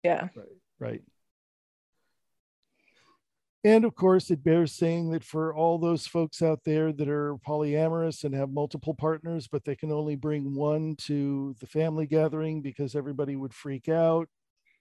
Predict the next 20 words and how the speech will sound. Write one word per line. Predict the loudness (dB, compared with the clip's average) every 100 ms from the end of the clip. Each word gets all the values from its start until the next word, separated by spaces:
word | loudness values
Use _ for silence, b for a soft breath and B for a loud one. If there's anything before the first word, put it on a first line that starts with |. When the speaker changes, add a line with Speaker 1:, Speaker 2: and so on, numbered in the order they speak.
| _
Speaker 2:
we're | -6 -4 -2
really | -2 -2 -6
sorry. | -6 -8 -8 -12 -16 -20 _ _ _ _ 0
That's | 0 0 -2
Speaker 1:
Yeah. | -2
Speaker 2:
just | -2 -8 -20
really | -4 0 2 2
an | 0
ugly | 0 0 -2
situation, | -4 -8 -6 -4 -4 -4 -4 -4
and | -4 -4 -4 -8 -10 _ _ _ _ b b b b _ _ _ _ _ _ _ _ 2
things | 4 4
are | 4
evolving, | 2 4 4 6 2 -2
but | -4
they're | -2
not | 0 2
evolving | 2 0 0 -4
fast | -4 -4 -4 -6 -10
enough. | -8 -10 -12 -18 -20